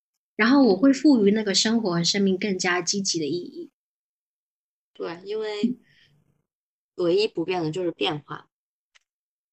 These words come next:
Speaker 1: 嗯。你呢？你是怎么看待那个，就是生命是什么的？
Speaker 2: 我其实蛮喜欢这句话的，
Speaker 1: 嗯。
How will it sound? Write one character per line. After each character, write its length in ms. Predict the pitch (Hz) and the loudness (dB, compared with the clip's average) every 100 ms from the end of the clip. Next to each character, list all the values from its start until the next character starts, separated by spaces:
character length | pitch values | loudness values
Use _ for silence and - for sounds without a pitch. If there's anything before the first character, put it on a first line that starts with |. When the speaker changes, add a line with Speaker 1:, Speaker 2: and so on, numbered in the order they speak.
| _ _ _ - | _ _ _ -4
Speaker 1:
嗯。 220 | 247 - _ _ _ _ _ _ _ _ _ | -4 -4 _ _ _ _ _ _ _ _ _
你 160 | 208 196 | 2 4
呢？ 180 | 247 311 | 6 6
你 120 | 240 | 6
是 180 | - 262 | 4 2
怎 100 | 180 | 0
么 100 | 143 | -6
看 260 | - 208 190 | -6 -2 0
待 200 | 190 175 | -2 -4
那 180 | 170 165 | -6 -6
个， 300 | - 135 - _ _ _ _ _ _ _ _ | -8 -14 -14 _ _ _ _ _ _ _ _
就 120 | 190 | -8
是 100 | 175 | -4
生 240 | 170 220 240 | -2 2 4
命 240 | 240 165 | 6 4
是 160 | - 180 | 0 -4
什 160 | 160 | -8
么 160 | 123 120 | -10 -16
的？ 180 | 135 131 _ _ _ _ _ _ _ _ - - _ _ | -20 _ _ _ _ _ _ _ _ _ -20 -20 _ _
Speaker 2:
我 160 | - 165 | -8 -6
其 160 | - 233 | -4 -4
实 60 | |
蛮 180 | 233 214 | -4 -4
喜 140 | - 156 | -6 -4
欢 140 | 156 | -4
这 100 | 202 | -4
句 140 | 202 | -4
话 380 | 220 - 254 170 | -6 -4 -4 -4
的， 240 | 151 - - | -6 -10 -2
Speaker 1:
嗯。 320 | 285 247 196 | 2 2 0